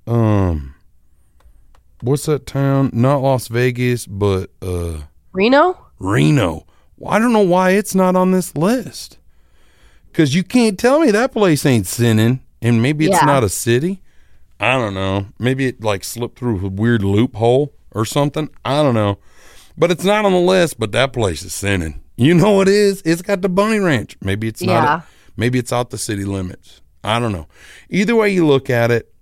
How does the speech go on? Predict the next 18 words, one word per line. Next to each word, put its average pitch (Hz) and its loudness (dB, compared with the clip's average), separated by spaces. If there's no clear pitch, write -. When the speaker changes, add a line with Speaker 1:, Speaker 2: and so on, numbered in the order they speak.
Speaker 1:
um, 113 2
I 120 -2
got 135 -4
the 123 -2
list 117 -2
of 101 -6
the 87 -6
sinful 104 -2
cities, 101 -2
and, 101 2
uh, 90 2
and, 175 0
and 160 -2
South 180 0
Dakota's 151 0
not 147 2
on 98 2
it. 135 -6